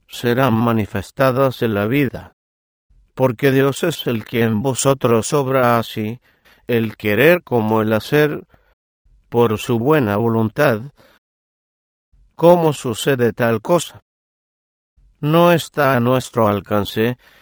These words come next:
el comprenderlo. No necesitamos saber el mecanismo por el que así ocurre,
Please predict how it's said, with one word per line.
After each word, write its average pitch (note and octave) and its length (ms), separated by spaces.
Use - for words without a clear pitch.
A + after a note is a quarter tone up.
el A#2 200
comprenderlo. B2+ 1040
No A#2+ 300
necesitamos B2+ 880
saber A#2 340
el A#2+ 160
mecanismo A#2 800
por A#2+ 200
el G#2+ 160
que A2 180
así A#2 360
ocurre, F#2+ 600